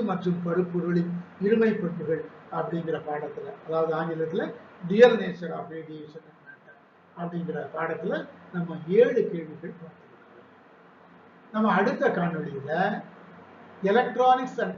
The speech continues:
communication அப்படிங்கிறதா தகவல் தொடர்பு மற்றும் எலக்ட்ரானிக் அந்த பாடத்துல வேறு சில கேள்விகள், ஏற்கனவே அந்த பாடத்துல ஒரு இரண்டு கேள்விகள் நம்ம பார்த்திருந்தோம்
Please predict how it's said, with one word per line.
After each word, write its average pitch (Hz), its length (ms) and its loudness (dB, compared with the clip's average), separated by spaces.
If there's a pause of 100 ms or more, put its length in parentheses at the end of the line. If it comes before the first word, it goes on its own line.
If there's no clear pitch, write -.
communication 170 720 -10 (800)
அப்படிங்கிறதா 160 540 -6 (180)
தகவல் 185 340 -2
தொடர்பு 165 320 -10 (100)
மற்றும் 190 300 -14
எலக்ட்ரானிக் 180 600 -16 (560)
அந்த 208 200 2 (140)
பாடத்துல 165 460 -6 (1500)
வேறு 240 300 6
சில 180 220 -2
கேள்விகள், 165 380 -6
ஏற்கனவே 233 440 -2
அந்த 220 120 0
பாடத்துல 185 460 -2
ஒரு 165 100 -4
இரண்டு 170 340 -6
கேள்விகள் 175 360 -4
நம்ம - 140 -12 (140)
பார்த்திருந்தோம் 165 600 -8